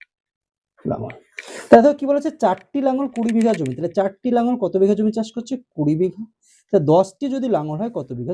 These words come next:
জমি চাষ করবে? চার থেকে দশ কি হয়েছে? দেখো, বেশি হয়েছে। আচ্ছা, তোমাদের মাঠে হচ্ছে কি হলো, একদিন হচ্ছে চারটি হচ্ছে লাঙল আমাদের নামিয়ে দেওয়া হলো, তারা সারাদিন জমি চাষ করে দেখা হলো কুড়ি বিঘা জমি তারা চাষ করলো। কিন্তু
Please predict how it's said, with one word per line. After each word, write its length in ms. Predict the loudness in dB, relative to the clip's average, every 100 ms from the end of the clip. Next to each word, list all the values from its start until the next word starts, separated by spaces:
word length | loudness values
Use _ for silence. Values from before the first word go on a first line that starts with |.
| -8
জমি 160 | -12 -16
চাষ 140 | -20 -20
করবে? 200 | _ _ _ _ _ _ 0
চার 140 | 0 -2
থেকে 160 | -2 -2 -4
দশ 140 | -8 -10
কি 80 | -6
হয়েছে? 160 | -4 -2 -4
দেখো, 140 | -4 -4 -2
বেশি 300 | -2 -2 -6 -6
হয়েছে। 280 | -10 -16 -20 _ _ _ _ _ -20 _ 4
আচ্ছা, 160 | 4 6
তোমাদের 260 | 4 6 4 2
মাঠে 220 | -4 -6 -6
হচ্ছে 160 | -6 -6
কি 60 | -2
হলো, 120 | -2 -4
একদিন 220 | -8 -4 -4
হচ্ছে 160 | -2 -4 -4
চারটি 280 | -6 -2 -2
হচ্ছে 160 | 0 0
লাঙল 220 | 0 0 -4 -6 _ -12
আমাদের 260 | -2 0 -2 _ _ 0
নামিয়ে 240 | 0 -2 -8
দেওয়া 140 | -12
হলো, 120 | -14 -20 _ _ _ _
তারা 140 | 4 4
সারাদিন 300 | 0 0 0 0
জমি 140 | 0 -2
চাষ 100 | -4 0
করে 120 | 0 0
দেখা 120 | 0
হলো 100 | -4 -4 -6
কুড়ি 160 | -6 -4
বিঘা 160 | -2 -2
জমি 140 | -2 -4
তারা 120 | -6 -8
চাষ 120 | -10 -14 -18
করলো। 200 | -20 -20 _ _ _ _ _ _ _ 4
কিন্তু 160 | 6